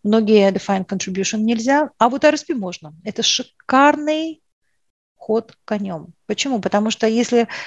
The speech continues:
бы Мэри и Джон жили вместе, то никогда бы в жизни Джон не смог бы свои R S P перевести на Мэри в её более низкую налоговую сетку. Для этого,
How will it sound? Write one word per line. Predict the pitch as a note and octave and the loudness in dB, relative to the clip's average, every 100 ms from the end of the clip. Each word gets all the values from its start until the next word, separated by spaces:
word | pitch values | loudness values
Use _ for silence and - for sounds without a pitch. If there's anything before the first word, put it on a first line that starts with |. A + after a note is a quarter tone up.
| - A3 | -6 2
бы | A#3 | 6
Мэри | C#4 B3+ G#3 | 6 6 4
и | |
Джон | G#3+ A3+ G#3 | 0 -4 -4
жили | F#3+ G#3+ | -2 -2
вместе, | A3+ G4 A4+ - E3+ - - - | 0 2 2 0 -6 -6 -18 -4
то | |
никогда | B3+ D#4 E4 E4 | 0 4 4 4
бы | D#4+ | -2
в | - | -4
жизни | B3+ B3+ F#3+ | -2 -2 -2
Джон | F#3+ A#3 D4 | -8 -6 -6
не | A#3 | -6
смог | - A3 | -6 -8
бы | G3+ | -6
свои | - G3+ G3+ F#3+ | -2 0 2 4
R | F#3 | 2
S | F#3 - | -2 0
P | D#4 E4 | 2 2
перевести | - G#3+ G#3 G3 - F#3+ | 0 0 0 -2 -4 -2
на | F#3+ | 0
Мэри | F#3+ A3+ D#4 A#3+ E3+ - - | 2 4 4 4 0 -6 -8
в | F#3+ A3 | 0 0
её | F3 A#3 B3+ C#4 - | 2 0 2 2 2
более | F#3+ G#3 A#3+ A3+ G3+ | 0 4 6 6 4
низкую | G#3+ - - G3+ | 0 -4 -6 -2
налоговую | F#3+ F#3 F#3+ F#3 F#3 | 0 2 0 0 -2
сетку. | - E3+ - - - _ - - - - | -2 -6 -6 -14 -14 _ -14 -12 -8 4
Для | G#3 | 6
этого, | D4 D4 A3 | 6 4 -10